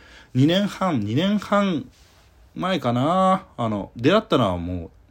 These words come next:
う、もうすぐ三年になるんだけど、まやちゃんっていうね、結構パンチが効いた、もうパンチが効いた力があるというか、桁違いの霊能力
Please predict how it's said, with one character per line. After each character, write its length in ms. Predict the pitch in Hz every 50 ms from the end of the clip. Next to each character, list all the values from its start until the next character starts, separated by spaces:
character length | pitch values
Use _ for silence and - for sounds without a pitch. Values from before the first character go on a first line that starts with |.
| - -
う、 40 |
も 120 | 135 165 185
う 20 |
す 100 | 180 190
ぐ 80 | 170 139
三 180 | 113 110 110
年 120 | 117 113 110
に 40 | 110
な 80 | 107
る 80 | 101 92
ん 20 |
だ 100 | 85 78
け 60 | 80
ど、 220 | 82 82 80 76 - _ _ _ - - - - - - _ -
ま 160 | - 139 214
や 120 | 233 247 -
ち 100 | - 107
ゃ 40 |
ん 60 | 87 78
っ 40 |
て 120 | - - 85
い 40 | 80
う 60 | 78
ね、 160 | 127 151 - _ _ _ _ _ _ _ _ _ -
結 180 | - 196 190 190
構 120 | - 123
パ 280 | - - - 117 127 156
ン 100 | 170 151
チ 140 | - -
が 140 | 151 151 135
効 60 | 127 - -
い 160 | 143 139 135
た、 380 | 135 139 113 85 76 76 - - _ _ _ _ _ _ _ _ _ _ _ _ _ _
も 120 | - 120 98
う 20 |
パ 140 | - - -
ン 100 | 139 165
チ 120 | - - 175
が 60 | 151
効 60 | 143
い 60 | 156
た 80 | 143 151
力 240 | - - - 135 107
が 60 | 90
あ 40 | 87
る 60 | 85
と 60 | 92
い 20 |
う 20 | 85
か、 60 | 85
桁 280 | - - 151 156 - 208
違 320 | 208 - - 226 226 196
い 20 | 165
の 140 | - 92 92
霊 200 | 107 120 139 143
能 160 | 151 151 147
力 300 | 147 143 143 127 120